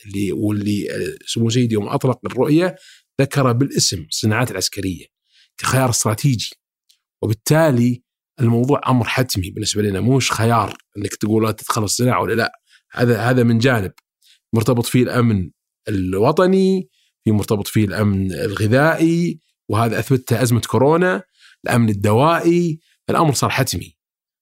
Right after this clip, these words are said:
طيب، فبالتالي هنا نتكلم عن أمر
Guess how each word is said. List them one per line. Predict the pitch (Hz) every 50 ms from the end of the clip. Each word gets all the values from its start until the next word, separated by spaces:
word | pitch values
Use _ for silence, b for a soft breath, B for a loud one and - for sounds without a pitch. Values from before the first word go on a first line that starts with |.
| _ _ _ -
طيب، | - 107 117 123 - 101
فبالتالي | 107 113 117 113 113 110 - - 165 175 170 160 151
هنا | 156 180 180 170 165 170 165 165 147
نتكلم | 131 120 - - 156 151 143 127 113
عن | 117 135 135 135
أمر | 135 151 160 160 165 156 151 b